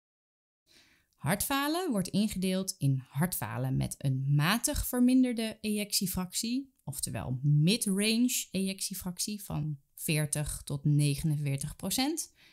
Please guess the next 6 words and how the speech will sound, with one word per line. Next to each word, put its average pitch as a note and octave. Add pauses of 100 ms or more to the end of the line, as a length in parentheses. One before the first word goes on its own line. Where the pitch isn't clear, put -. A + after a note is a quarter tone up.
(160)
En C#3+
dat F3+
heet F3 (160)
hartfalen G#3 (320)
mid-range G3 (140)
ejectiefractie, D3+